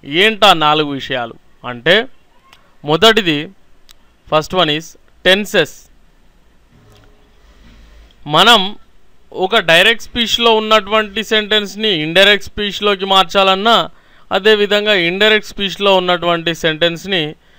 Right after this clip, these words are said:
direct స్పీచ్లోకి మార్చుకోవాలన్నా కూడా మనకు ఏం వచ్చి ఉండాలి? ముందుగా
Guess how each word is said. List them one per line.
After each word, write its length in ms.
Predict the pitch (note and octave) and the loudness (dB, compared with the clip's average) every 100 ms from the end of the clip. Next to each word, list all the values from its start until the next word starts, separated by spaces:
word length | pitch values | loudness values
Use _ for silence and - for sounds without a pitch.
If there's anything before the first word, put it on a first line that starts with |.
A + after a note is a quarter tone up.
| _ - | _ -4
direct 420 | C#3 E3 G#3+ G#3+ | 2 4 4 2
స్పీచ్లోకి 580 | - F#3+ E3+ F3+ F3 E3 | -6 -6 -6 0 0 0
మార్చుకోవాలన్నా 1000 | D3 C#3 C#3+ - E3 E3 D#3 D3 D3 C#3+ | -2 -2 -2 -6 0 2 2 0 0 0
కూడా 340 | C3+ C3 E3+ | -2 0 0
మనకు 580 | - D#3 D3 C#3+ C#3+ C#3 - | 0 -4 -4 -4 -8 -8 -6
ఏం 220 | D3 F3 | -6 -4
వచ్చి 220 | F3 - E3+ | -4 -4 -6
ఉండాలి? 300 | E3 E3 E3 | -2 -2 -2
ముందుగా 580 | D#3 D3+ D#3 E3 A3+ | -8 -6 0 2 2